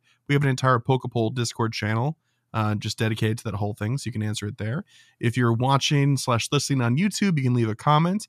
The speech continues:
If you're watching slash listening on Spotify, in particular the mobile app, you can answer the question for the, uh, Q and A in the community tab there on our show page. And if you'd like to send us an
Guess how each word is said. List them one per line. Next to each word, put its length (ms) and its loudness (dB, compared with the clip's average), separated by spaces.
If 180 2
you're 300 4
watching 400 2
slash 300 0
listening 640 2
on 240 2
Spotify, 720 0
in 80 0
particular 500 -2
the 340 -2
mobile 600 2
app, 360 0
you 160 2
can 420 0
answer 300 -2
the 80 -4
question 580 -2
for 260 -4
the, 280 -4
uh, 180 -2
Q 300 -2
and 200 2
A 440 -4
in 60 -6
the 80 -2
community 400 -2
tab 380 -2
there 340 -2
on 160 0
our 100 0
show 340 -4
page. 600 -4
And 280 2
if 140 0
you'd 80 2
like 220 4
to 140 0
send 260 2
us 140 0
an 120 2